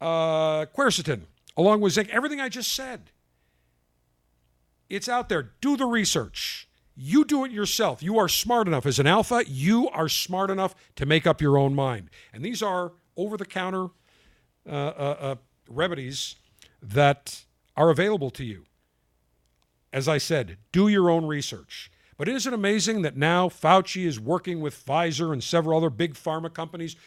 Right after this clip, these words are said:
trying to come up with a with a therapeutic pill. As Fauci said, "We need to find one pill that's easy. We can't have a cocktail. It's too hard.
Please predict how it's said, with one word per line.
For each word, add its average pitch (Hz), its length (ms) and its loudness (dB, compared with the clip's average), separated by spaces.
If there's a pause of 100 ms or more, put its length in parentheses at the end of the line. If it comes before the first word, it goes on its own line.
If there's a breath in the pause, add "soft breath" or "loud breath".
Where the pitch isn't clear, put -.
(120)
trying 269 320 -6
to 247 100 -4
come 220 180 -2
up 226 200 0
with 185 180 2
a 165 240 4 (480 loud breath)
with 147 80 -2
a 160 80 4
therapeutic 226 760 0
pill. 139 340 -6 (180 soft breath)
As 160 160 -6
Fauci 220 340 -6
said, 220 220 -8
"We 202 100 -14
need 233 220 -12
to 233 60 -12
find 214 320 -8
one 226 280 -6
pill 208 440 -2 (240 loud breath)
that's 202 280 -10
easy. 208 280 -8
We 160 160 -8
can't 226 240 -4
have 214 100 -2
a 190 60 -4
cocktail. 220 520 2
It's - 160 0
too 226 200 -2
hard. 240 500 4